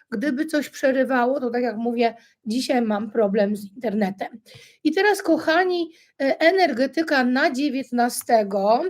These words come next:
i teraz, em, e, dziewiętnasty listopada to jest trzysta dwudziesty trzeci dzień roku, oczywiście środa, e, i słońce w znaku Skorpiona,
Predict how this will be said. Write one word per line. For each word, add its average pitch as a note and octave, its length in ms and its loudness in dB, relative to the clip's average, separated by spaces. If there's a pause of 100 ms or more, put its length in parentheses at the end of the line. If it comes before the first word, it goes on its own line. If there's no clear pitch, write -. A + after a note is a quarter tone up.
(500)
i C#4 100 -4
teraz, E4 600 2
em, B3+ 1500 0
e, A#3+ 1200 0
dziewiętnasty D4+ 880 -2
listopada A#3+ 800 -2
to D#4+ 320 0
jest C4 540 -4
trzysta E4 560 -8
dwudziesty A#3+ 600 -10
trzeci B3+ 720 -6 (460)
dzień A#3+ 540 0
roku, C#4 500 -2
oczywiście A#3+ 760 -4
środa, A3+ 1080 0 (480)
e, B3+ 260 -2
i E4+ 200 2
słońce D4 720 -4
w A3 60 -10
znaku B3+ 440 -4
Skorpiona, A#3 1200 -2